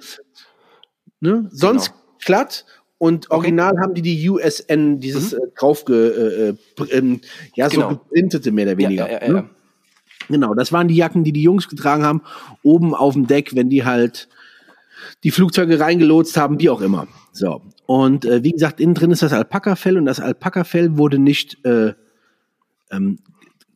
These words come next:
Speaker 1: komisch gewebt, sondern es wurde geknüpft. Das heißt also, wie ein Teppich wurde das geknüpft,
Speaker 2: Okay.
Speaker 1: dadurch war es noch
Speaker 2: Ja,
Speaker 1: dichter,
Speaker 2: ja, ja.
Speaker 1: konnte halt innen drin halt diese
Speaker 2: Krass.
Speaker 1: Luft, äh, ähm, äh, ähm, kleinen Polster bilden und das,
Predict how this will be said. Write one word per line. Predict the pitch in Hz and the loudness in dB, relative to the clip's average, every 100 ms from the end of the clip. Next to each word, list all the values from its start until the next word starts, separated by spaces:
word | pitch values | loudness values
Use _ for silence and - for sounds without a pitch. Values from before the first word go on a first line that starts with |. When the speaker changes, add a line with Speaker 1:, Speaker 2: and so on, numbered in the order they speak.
| - | -8
Speaker 1:
komisch | - 165 - | -2 -2 0
gewebt, | 127 - 151 | 2 2 4
sondern | 139 | 2
es | - - - | 0 -6 -6
wurde | 117 160 147 | 2 2 2
geknüpft. | 117 - 147 120 - - - - | -2 0 0 0 -2 -18 -20 -18
Das | - | -6
heißt | 104 123 - | -2 -2 -2
also, | 117 113 127 | -4 -4 0
wie | 180 | 0
ein | - | 0
Teppich | - - 98 101 | -4 -4 -4 -4
wurde | 98 | -4
das | 98 - | -4 -6
geknüpft, | - 165 | -4 -2
Speaker 2:
Okay. | - | 0
Speaker 1:
dadurch | 110 120 | -2 -2
war | 117 117 | -2 -2
es | - | 0
noch | 139 - | -2 -2
Speaker 2:
Ja, | |
Speaker 1:
dichter, | 143 98 190 196 | -4 -2 -2 -4
Speaker 2:
ja, | 98 | -6
ja. | 107 - _ | -10 -14 _
Speaker 1:
konnte | - 143 139 | -2 0 2
halt | 120 117 | 0 0
innen | 127 131 | 0 0
drin | 127 123 | 0 -2
halt | 120 110 | -2 -2
diese | 110 110 104 | -2 0 -2
Speaker 2:
Krass. | - - - - - | -4 -14 -20 -20 -4
Speaker 1:
Luft, | 120 160 196 - - | 2 2 2 -8 -6
äh, | 165 160 - 147 | 0 0 0 0
ähm, | 143 143 | 0 0
äh, | 131 127 127 | 0 -2 -2
ähm, | 123 123 123 123 117 - _ - - | -2 -4 -2 -4 -6 -12 _ -20 -12
kleinen | 104 127 135 | -2 0 0
Polster | - 165 160 151 | 2 0 2 -2
bilden | 139 147 151 151 | 2 2 2 -2
und | - 120 | -2 -2
das, | 117 - | -2 -6